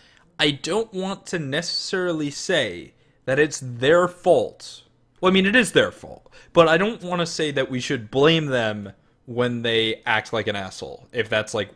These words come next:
how they are, right? Like, some people are just kind of rude. That's, that's a fact of life.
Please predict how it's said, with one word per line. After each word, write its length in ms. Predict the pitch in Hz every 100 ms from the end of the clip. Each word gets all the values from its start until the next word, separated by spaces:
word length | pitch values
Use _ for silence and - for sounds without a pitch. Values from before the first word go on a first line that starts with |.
| _
how 260 | - - 107
they 140 | 101 90
are, 280 | 82 - _
right? 360 | 113 107 107 - - -
Like, 160 | 180
some 260 | 175 220 208
people 300 | 208 196 185
are 140 | 143
just 280 | 131 123 120
kind 380 | - - 110 101
of 200 | 90 85
rude. 340 | 98 90 - - _ _
That's, 400 | 113 117 - -
that's 320 | - 120 135
a 60 | -
fact 480 | - - 117 101 -
of 120 | 95
life. 460 | 92 82 - -